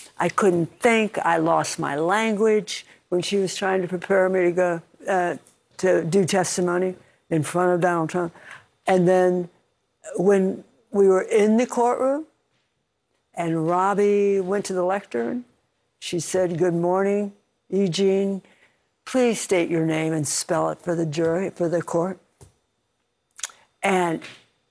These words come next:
there he was, and he was nothing.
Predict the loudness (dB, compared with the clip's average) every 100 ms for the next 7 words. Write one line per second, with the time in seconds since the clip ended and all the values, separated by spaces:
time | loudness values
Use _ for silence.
0 | _ _ -4 0 4 4 4 4 4 4
1 | 2 0 -4 -10 _ _ _ _ _ _
2 | _ _ -4 -2 -2 -2 0 2 2 0
3 | -6 _ _ _ _ _ _ _ -4 0
4 | 2 0 -2 -4 -8 -12 _ _ _ -8
5 | -2 -2 -2 -6 -10 -14